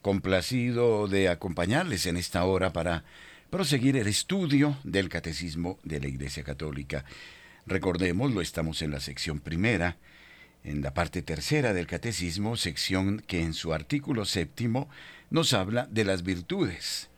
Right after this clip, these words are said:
Y, eh, analizábamos en la última oportunidad el número mil ochocientos seis del Catecismo, que habla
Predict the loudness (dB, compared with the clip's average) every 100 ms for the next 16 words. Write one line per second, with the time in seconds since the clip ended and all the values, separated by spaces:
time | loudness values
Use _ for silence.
0 | -20 -20 -20 -20 -20 -20 -20 _ 0 2
1 | 2 -2 -16 -20 _ _ -4 0 2 0
2 | -6 -10 -4 -2 0 0 0 0 0 0
3 | 2 2 0 0 0 0 0 0 2 0
4 | 0 0 0 0 -2 -6 -2 0 2 0
5 | -2 -12 -20 -20 -16 -6 -2 0 0 2
6 | 2 2 0 -2 -8 -6 -4 -4 -4 -4
7 | -2 -2 -2 -6 -4 -6 -4 -2 -2 -2
8 | -4 -4 -4 -2 0 -2 -2